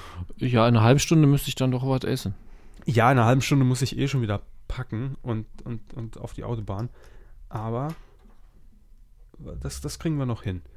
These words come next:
Speaker 2: So. Da
Speaker 1: Machen Sie
Speaker 2: haben
Speaker 1: da?
Speaker 2: wir's doch. Äh, ich guck mir jetzt die Quote an. Ich hab
Speaker 1: Ah.
Speaker 2: Quellen.
Speaker 1: Haben, haben Sie die,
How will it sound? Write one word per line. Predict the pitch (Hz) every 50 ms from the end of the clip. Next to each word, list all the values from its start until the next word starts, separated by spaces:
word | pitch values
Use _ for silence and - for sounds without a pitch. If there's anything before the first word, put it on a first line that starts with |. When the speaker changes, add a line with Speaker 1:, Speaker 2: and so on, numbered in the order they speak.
| - - - - - - - _ -
Speaker 2:
So. | - - - - - - 135 - - - - - - - - _ _ _ - - _ _ _ - - _ _ _ - -
Da | - 110
Speaker 1:
Machen | 113 120 120 262 226
Sie | 131 98 87
Speaker 2:
haben | 95 95
Speaker 1:
da? | 92
Speaker 2:
wir's | 90 - -
doch. | - - - - - - - -
Äh, | - 147 -
ich | 160 - -
guck | - 202 196 -
mir | 196 185
jetzt | - -
die | 180
Quote | - - - 143 156 151 156 120 -
an. | 98 95 92 - - - - - - - - - - 139
Ich | - - - - - - - - - - - - - -
hab | - 101
Speaker 1:
Ah. | 98 95 92 92 92 - - - - - - - - -
Speaker 2:
Quellen. | - - 107 107 104 101
Speaker 1:
Haben, | 101 101 98 - - - - -
haben | - 101
Sie | 98 104 101
die, | 107 -